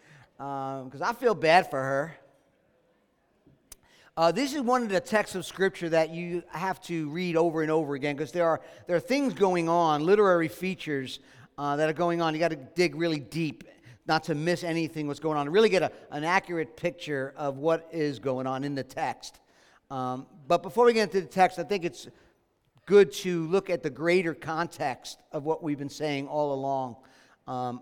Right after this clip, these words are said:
I'm a little loud back here, Chris, uh, Reynolds. Okay, cool. He's going. We've worked together. I, twenty years we've been here together, so he knows me. Um,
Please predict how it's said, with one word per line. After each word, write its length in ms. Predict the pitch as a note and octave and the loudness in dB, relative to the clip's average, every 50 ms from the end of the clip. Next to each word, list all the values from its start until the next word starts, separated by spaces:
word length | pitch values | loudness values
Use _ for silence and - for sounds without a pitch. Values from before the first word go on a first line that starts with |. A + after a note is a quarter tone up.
| - _ - | -12 _ -6
I'm 140 | - F#3+ G3+ | -4 -2 0
a 20 | |
little 260 | F#3 F#3+ G3 F3+ E3 | 2 2 2 2 4
loud 400 | D3+ D3+ D3+ D3+ C#3+ C3 A#2+ - | 4 6 6 6 6 4 0 -2
back 220 | - C#3 C3 B2+ - | -2 -2 -2 -2 -4
here, 220 | - C3+ B2 A#2 | -4 -4 -4 -4
Chris, 500 | - - - C#3+ C#3+ C#3 C#3 - - - - _ _ _ _ _ _ _ _ _ _ _ _ _ _ _ _ - | -6 -8 -4 -2 -2 -2 -2 -6 -14 -20 -20 _ _ _ _ _ _ _ _ _ _ _ _ _ _ _ _ -8
uh, 140 | B2 B2 | -8 -4
Reynolds. 420 | A#2+ C3+ C3+ C3+ C3+ C#3 C3+ - - _ _ _ _ _ - | -2 0 0 -2 -2 -6 -10 -14 -20 _ _ _ _ _ -14
Okay, 240 | B2 A#2+ C#3 B2 A2 | -12 -8 -8 -10 -10
cool. 260 | - A#2+ A#2 G#2+ _ _ _ _ _ _ _ | -10 -12 -14 -14 _ _ _ _ _ _ _
He's 140 | - A#2+ A2+ | -14 -12 -8
going. 340 | - C3 B2 A#2+ A2+ A2 A2 - _ _ _ _ _ _ _ _ _ _ _ _ _ _ _ _ _ _ _ _ _ _ _ _ _ _ _ _ _ _ _ _ _ _ _ _ _ _ - _ _ _ _ - - _ _ _ _ _ _ _ _ _ | -6 -6 -4 -6 -6 -10 -14 -18 _ _ _ _ _ _ _ _ _ _ _ _ _ _ _ _ _ _ _ _ _ _ _ _ _ _ _ _ _ _ _ _ _ _ _ _ _ _ -20 _ _ _ _ -20 -20 _ _ _ _ _ _ _ _ _
We've 120 | - C#3 C3 | -10 -4 0
worked 200 | C#3+ D3 C#3 C#3+ | 0 0 0 0
together. 280 | - C#3+ C#3 B2+ A#2 - - | 0 -2 0 -2 -2 -2 0
I, 180 | D3 D3 D3+ C#3+ | 2 2 2 0
twenty 280 | - - D#3+ E3+ E3 | -2 -4 -4 -2 0
years 260 | D3+ D3 D3+ C#3+ C3 | 0 2 2 0 0
we've 140 | G#2+ B2 A#2 | -2 -6 -8
been 120 | A#2 A#2 A#2 | -8 -8 -8
here 120 | A#2 A2+ | -8 -8
together, 320 | A2 A2 A2 A2 G#2+ G#2 | -6 -6 -4 -4 -6 -6
so 220 | G#2 - C#3 B2 A2 | -8 -6 -6 -6 -6
he 140 | G#2 C3 C3 | -6 -6 -6
knows 300 | B2+ A#2+ A#2 A2+ - - | -6 -6 -6 -8 -10 -12
me. 180 | A2+ G#2+ G2+ - _ _ - - - - _ - | -14 -14 -14 -16 _ _ -20 -20 -20 -12 _ 0
Um, 420 | E3+ E3 D#3+ D#3+ D#3 D#3 D3+ | 2 2 2 2 2 -2 -6